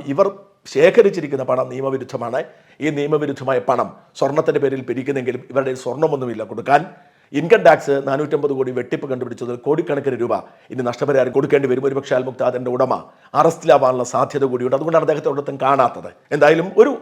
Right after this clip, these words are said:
നിക്ഷേപ തട്ടിപ്പ് കൂടി, അതും പരിശുദ്ധ നാമങ്ങൾ ഉപയോഗിച്ചുകൊണ്ട് നടത്തിയ ഒരു തട്ടിപ്പ് കൂടി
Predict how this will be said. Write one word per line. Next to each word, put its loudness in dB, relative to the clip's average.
നിക്ഷേപ -2
തട്ടിപ്പ് -6
കൂടി, -6
അതും 2
പരിശുദ്ധ 4
നാമങ്ങൾ 2
ഉപയോഗിച്ചുകൊണ്ട് -4
നടത്തിയ -8
ഒരു -14
തട്ടിപ്പ് -8
കൂടി -4